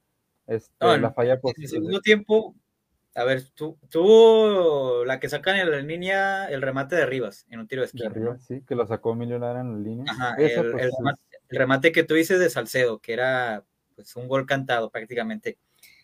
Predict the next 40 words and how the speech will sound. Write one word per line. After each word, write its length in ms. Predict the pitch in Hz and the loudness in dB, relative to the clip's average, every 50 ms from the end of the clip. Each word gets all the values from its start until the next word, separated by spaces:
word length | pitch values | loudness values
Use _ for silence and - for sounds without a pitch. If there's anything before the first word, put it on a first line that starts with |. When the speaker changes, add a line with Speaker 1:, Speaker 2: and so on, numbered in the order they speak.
| _ _ | _ _
Speaker 2:
El 140 | - 117 113 | -2 -2 0
Speaker 1:
Sí. 60 | 127 | 0
Speaker 2:
penal, 380 | 131 127 131 147 170 196 208 - | 0 0 4 6 4 4 4 2
que 100 | - 160 | -4 -8
podemos 320 | - - 139 143 156 151 | -4 -2 -2 -2 -2 -4
contarlo, 360 | - 160 139 131 127 135 156 151 | -8 -8 -6 -4 -4 -4 -4 -4
pues, 120 | 151 135 | -8 -8
también 220 | - 127 120 123 120 | -8 -8 -10 -10 -8
como 180 | - 147 139 | -8 -8 -6
una 420 | 131 131 139 143 143 139 131 - - _ _ _ _ _ _ _ _ _ _ _ _ _ _ _ | -6 -4 -4 -2 -2 -2 -4 -6 -8 _ _ _ _ _ _ _ _ _ _ _ _ _ _ _
Speaker 1:
Una 80 | - 113 | -12 -10
Speaker 2:
oportunidad 560 | 107 - 127 117 120 123 107 120 120 123 123 131 | -8 -8 -6 -4 -4 -2 0 2 2 4 6 6
Speaker 1:
falla. 320 | - - 117 131 151 - _ _ _ _ | 6 4 2 0 -4 -10 _ _ _ _
Speaker 2:
de 840 | - 135 139 131 123 123 117 113 113 110 107 107 104 104 101 101 101 | -8 -4 -2 0 0 0 0 -2 -2 -4 -4 -4 -6 -8 -10 -12 -10
manifiesta 560 | 107 120 120 120 113 110 - 127 123 - - | -8 -6 -6 -6 -6 -4 -2 -2 -2 0 2
de 80 | 143 131 | 2 2
gol. 340 | 120 123 131 156 185 185 - _ _ _ _ _ _ _ _ _ | 4 4 4 2 2 0 -4 _ _ _ _ _ _ _ _ _
Este, 1400 | - 113 113 113 107 - - - - _ - 120 113 113 110 107 107 107 107 107 104 104 104 104 104 101 113 131 _ _ _ _ _ _ _ _ | -4 -2 -2 -2 -4 -6 -10 -18 -12 _ -4 -2 -2 0 0 -2 -2 -2 -4 -6 -6 -6 -8 -8 -8 -10 -12 -14 _ _ _ _ _ _ _ _
la, 460 | - 113 117 117 117 117 117 117 113 113 | -4 -2 0 0 0 0 -2 -2 -2 -4
la 200 | 110 110 117 113 | -4 -6 -6 -8
que 120 | - 117 | -10 -12
tiene, 220 | - - 123 120 | -10 -6 -2 -2
Speaker 1:
La 40 | 113 | 0
del 80 | 107 104 | 0 0
Speaker 2:
¿cuál? 100 | 139 127 | 0 0
Speaker 1:
Toro. 340 | 117 117 120 135 147 151 _ - - - _ _ _ _ _ _ _ _ _ _ _ _ _ _ _ _ _ _ - | 2 2 2 0 -4 -10 _ -20 -20 -20 _ _ _ _ _ _ _ _ _ _ _ _ _ _ _ _ _ _ 2
Speaker 2:
La 120 | 123 127 | 4 6
del 120 | 120 117 | 6 6
Speaker 1:
La 40 | 110 | 4
que 40 | 110 | 4
Speaker 2:
Toro 120 | 131 139 | 4 6
Speaker 1:
tuvo 80 | 143 165 | 6 6
el 60 | 165 | 4
Speaker 2:
también, 300 | - 139 120 123 120 120 | 4 4 4 4 4 4
que 60 | - | 2
Speaker 1:
Toro 140 | 127 127 127 | 4 6 6
Speaker 2:
fue 80 | 127 123 | 6 4
muy 100 | 123 123 | 4 2
Speaker 1:
ya 60 | 127 | 0
Speaker 2:
clara. 300 | 135 139 143 160 196 220 | 0 0 0 0 -2 -4